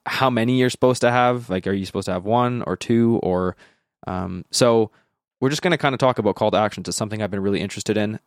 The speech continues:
It's obviously, like, it is so dang important when you're, when you're doing your podcast, because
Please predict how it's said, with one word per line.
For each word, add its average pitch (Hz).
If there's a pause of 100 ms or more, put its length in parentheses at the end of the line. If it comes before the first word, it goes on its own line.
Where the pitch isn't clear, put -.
It's - (120)
obviously, 120 (680)
like, 117
it 135
is 117
so 131 (460)
dang 120
important 113 (480)
when 120
you're, 117
when 117
you're 110
doing 113
your 110
podcast, 123
because 120